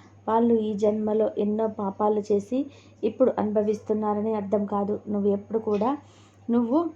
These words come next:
నీకు సహాయం చేసే గుణం ఉంటేనే నువ్వు చెయ్యి, లేకపోతే వదిలేయ్. అలా వాళ్ళ మనసులను నొప్పించి మాటలతో నువ్వు ఎప్పటికీ కూడా ఇతరులను బాధ పెట్టకూడదు. నీకు తక్షణమే ఎటువంటి ఫలితాలు ఇస్తుందో నీ అనుభవంతోనే తెలుస్తుంది.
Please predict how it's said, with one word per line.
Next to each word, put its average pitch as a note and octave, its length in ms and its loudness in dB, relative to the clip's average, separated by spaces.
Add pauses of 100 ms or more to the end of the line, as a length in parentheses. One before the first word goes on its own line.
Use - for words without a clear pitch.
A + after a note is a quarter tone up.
(120)
నీకు A3+ 320 -2
సహాయం G#3+ 460 -2
చేసే G#3+ 340 0
గుణం G#3 380 0
ఉంటేనే G#3 420 0
నువ్వు G3+ 220 -2
చెయ్యి, G3+ 220 2 (440)
లేకపోతే A3 480 0
వదిలేయ్. G3+ 400 2 (120)
అలా G3+ 240 0 (540)
వాళ్ళ A3 340 6
మనసులను G3+ 600 0
నొప్పించి G#3+ 580 -2 (100)
మాటలతో G3 520 0 (380)
నువ్వు A#3 200 0
ఎప్పటికీ B3 460 0
కూడా G#3+ 320 2
ఇతరులను G#3 480 0
బాధ G3 200 2
పెట్టకూడదు. G3 540 -2 (560)
నీకు B3 280 0
తక్షణమే A3 640 0 (120)
ఎటువంటి A3 420 -2
ఫలితాలు G#3 500 0
ఇస్తుందో G#3 520 0 (420)
నీ A#3 140 2 (160)
అనుభవంతోనే G#3+ 680 2
తెలుస్తుంది. G3+ 580 -2